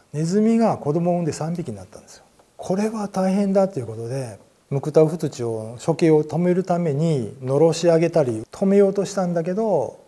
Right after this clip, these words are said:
結局間に合わずに、このムクタウフツチというのは殺されちゃったんですけどね。で、王様はその後すごい悲しんだんですよ。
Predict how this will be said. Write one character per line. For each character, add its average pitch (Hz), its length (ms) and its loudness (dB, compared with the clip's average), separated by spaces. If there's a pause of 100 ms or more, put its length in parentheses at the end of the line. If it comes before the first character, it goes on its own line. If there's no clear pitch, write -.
(180)
結 175 180 -6
局 185 160 -4
間 170 160 0
に 170 120 -2
合 165 80 -2
わ 160 80 -2
ず 147 140 -4
に、 185 200 0
こ 131 120 -4
の 113 80 -6
ム 110 160 -8
ク - 100 -20
タ 139 100 -4
ウ 135 40 -4
フ - 100 -16
ツ 117 120 -10
チ - 100 -18
と 101 60 -20
い - 20 -18
う 92 40 -18
の 95 60 -20
は 92 120 -20
殺 165 160 -2
さ 185 120 0
れ 175 80 0
ち 170 100 -6
ゃ 160 40 -2
っ 156 40 -8
た 147 180 -8
ん 113 100 -8
で 92 60 -14
す - 100 -18
け 101 60 -20
ど 104 100 -20
ね。 131 120 -18 (320)
で、 143 100 -2
王 175 200 6
様 208 220 2
は 196 60 2
そ 208 120 -6
の 226 80 -2
後 214 140 0
す - 140 -4
ご 233 120 4
い - 40 -8
悲 254 260 -6
し 302 140 -10
ん 254 80 -4
だ 156 100 2
ん 127 40 -2
で 107 60 -8
す 101 60 -14
よ。 95 160 -16